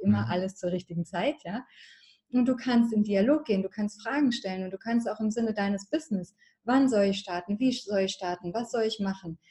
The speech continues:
Speaker 1: was ist zum Wohle aller, was ist eigentlich hier meine Aufgabe, warum bin ich hier, wie kann ich endlich echt auch mein wahres Ich leben und so weiter. Diese Fragen kannst du stellen und da, du bekommst auch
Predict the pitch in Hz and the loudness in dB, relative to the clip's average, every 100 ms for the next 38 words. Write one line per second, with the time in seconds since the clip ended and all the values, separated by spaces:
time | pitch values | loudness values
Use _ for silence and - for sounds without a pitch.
0 | _ - 240 262 - - 254 220 226 233 | _ -2 -2 -2 -6 -2 0 2 4 2
1 | 220 214 208 165 160 _ _ 262 285 - | 2 0 0 -2 -4 _ _ 0 0 -2
2 | 220 254 247 - 240 226 226 - 254 - | 0 0 0 0 2 2 0 -4 -4 -4
3 | 190 185 208 233 233 226 226 - 220 165 | -4 -2 2 4 6 4 2 0 -2 -2
4 | - _ - 269 262 254 247 233 233 269 | -8 _ 0 2 2 0 0 -2 4 4
5 | 285 254 - - 254 277 - - - - | 6 2 -2 0 4 4 2 -10 -18 -20
6 | _ - 208 202 214 220 254 262 208 226 | _ -4 -2 2 2 4 4 4 4 0
7 | 262 247 233 240 240 - 180 170 160 156 | 0 -2 -4 -4 -4 -4 -4 -4 -4 -6
8 | - 269 269 240 208 185 156 - - _ | 0 0 2 2 0 -2 -8 -10 -20 _
9 | 262 262 - 330 277 208 208 208 202 185 | 0 2 0 0 2 2 2 0 0 -8
10 | - 302 233 165 - 196 196 202 196 190 | 0 2 4 0 -4 -2 -2 -2 -2 0
11 | 269 262 220 | 2 2 0